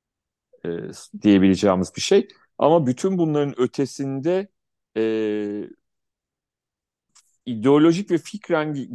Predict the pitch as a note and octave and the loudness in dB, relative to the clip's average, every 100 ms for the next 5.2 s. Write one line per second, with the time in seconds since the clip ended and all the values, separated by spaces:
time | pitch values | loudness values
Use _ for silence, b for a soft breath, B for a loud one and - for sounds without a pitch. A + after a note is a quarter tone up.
0 | G#2 A#2 C#3 D#3 F#3+ - D3+ B2+ C#3+ C#3 | -2 0 0 -2 -4 -4 -6 -4 -4 -4
1 | D#3 D#3 G3 G3 _ _ G#2 A#2 C3+ C#3+ | -4 -2 -4 -6 _ _ -10 -4 -2 -2
2 | - D3+ D#3 C#3+ C3 D3 C3 - C3+ C#3 | -4 -6 -4 -2 -4 -4 -8 -10 -8 -4
3 | G#2 - F#2+ F2+ F2+ E2+ F#2 G#2+ G#2+ A2+ | -4 -6 -8 -8 -8 -8 -4 -4 -6 -8
4 | D#3 D3+ - _ _ _ _ G#2+ A2+ A#2 | -8 -8 -12 _ _ _ _ -2 -2 0
5 | C3 | 0